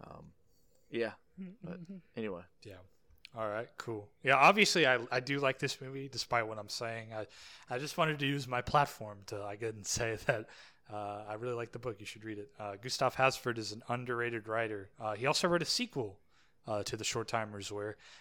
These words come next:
Speaker 2: Joker joins the Viet Cong, actually, um, which sounds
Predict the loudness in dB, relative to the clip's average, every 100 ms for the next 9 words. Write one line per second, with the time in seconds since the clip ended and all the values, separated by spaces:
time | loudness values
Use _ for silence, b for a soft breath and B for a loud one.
0 | B 0 0 2 0 2 0 0 -4 -4
1 | -2 -2 -2 -2 0 -2 -4 -8 -8 -12
2 | -12 -14 -8 -6 -6 -2 0 2 2 0
3 | -2 -2